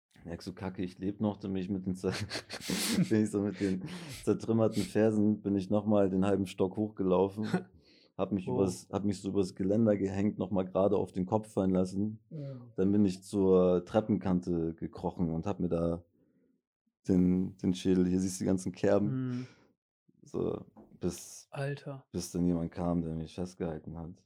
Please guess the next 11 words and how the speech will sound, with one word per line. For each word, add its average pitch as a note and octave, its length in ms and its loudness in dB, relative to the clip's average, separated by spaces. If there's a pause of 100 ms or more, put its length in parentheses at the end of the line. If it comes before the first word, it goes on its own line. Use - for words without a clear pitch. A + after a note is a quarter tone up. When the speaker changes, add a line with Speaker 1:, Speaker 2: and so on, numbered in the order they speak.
(440)
Speaker 2:
Pff. - 640 -18
Speaker 1:
Und, D#2+ 280 -10 (1400)
Digga, D#2+ 540 -10 (380)
und E2+ 340 -6 (460)
da, F2 180 -6
da, E2+ 340 -8 (720)
da D#2+ 140 -10
war F#2+ 140 4
das A2+ 200 -2
dann G#2 180 -2
irgendwie G2 600 -2